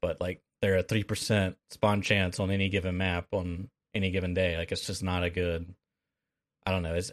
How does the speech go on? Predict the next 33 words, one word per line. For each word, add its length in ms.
I, 400
I 20
don't 160
know 100
how 140
that 200
works 240
at 80
all, 280
their, 240
their 160
spawns, 440
but, 180
um, 320
yeah, 100
the 100
options 380
are 80
just 200
really 340
slim 280
pickings 400
for, 140
like, 280
good 200
armors, 640
and 140
I 60
don't 200
know, 240
I'm, 140
I'm 120
like, 280